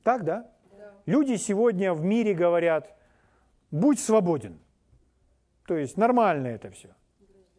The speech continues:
Наоборот, будь, будь это даже вообще, ну, вроде как современный человек. Но Библия называет это блудом. Мир это так не называет, а Библия называет это блудом. То есть сам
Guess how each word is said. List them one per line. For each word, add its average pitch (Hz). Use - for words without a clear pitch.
Наоборот, 208
будь, 147
будь 127
это 139
даже 131
вообще, 131
ну, 127
вроде 113
как -
современный 165
человек. 123
Но 233
Библия 240
называет 185
это 170
блудом. 139
Мир 254
это 196
так 196
не 214
называет, 160
а 180
Библия 208
называет 147
это 123
блудом. 127
То 190
есть 190
сам 254